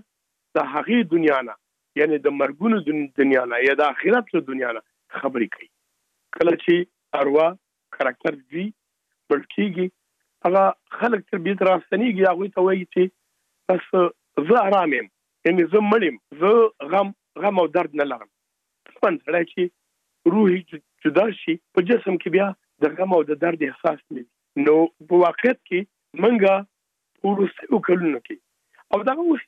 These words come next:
تراژیدي وګوره، دا، یعنی په دا ټوله دنیا کې د، د، د ځمکې کرې ته وګوره، د څومره میلیونه، څو-، څومره میلیاردونه انسانان پکې ژوند کوي. آیا د ټولو ژوند داسې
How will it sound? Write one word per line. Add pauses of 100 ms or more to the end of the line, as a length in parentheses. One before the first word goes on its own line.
تراژیدي
وګوره، (260)
دا، (580)
یعنی
په
دا (140)
ټوله (120)
دنیا
کې
د، (100)
د،
د
ځمکې (100)
کرې (220)
ته
وګوره، (720)
د
څومره
میلیونه، (100)
څو-،
څومره (100)
میلیاردونه
انسانان
پکې
ژوند
کوي. (880)
آیا
د (120)
ټولو
ژوند
داسې